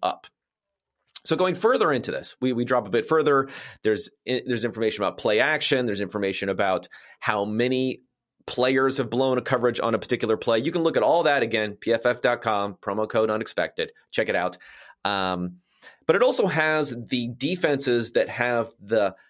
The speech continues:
highest percentage of perfectly covered plays by season. So again, we're looking at twenty nineteen, twenty twenty, twenty twenty-one, and these are ranked by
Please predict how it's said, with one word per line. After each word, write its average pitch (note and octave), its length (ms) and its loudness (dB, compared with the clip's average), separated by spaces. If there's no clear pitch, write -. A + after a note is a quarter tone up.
highest F3+ 500 0
percentage C3+ 920 0
of A2 180 0
perfectly B2 380 0
covered A2 460 0
plays G2 500 0
by G#2+ 760 0
season. G#2 600 -4
So D3 480 4
again, C3+ 240 0
we're A2 80 2
looking A#2+ 180 0
at - 80 -8
twenty E3 220 0
nineteen, D#3+ 340 0
twenty C#3 240 0
twenty, C3 240 0
twenty B2 240 -2
twenty-one, A2 360 0
and G#2+ 80 -4
these C#3 200 0
are B2 80 2
ranked A#2+ 540 -2
by G2+ 340 0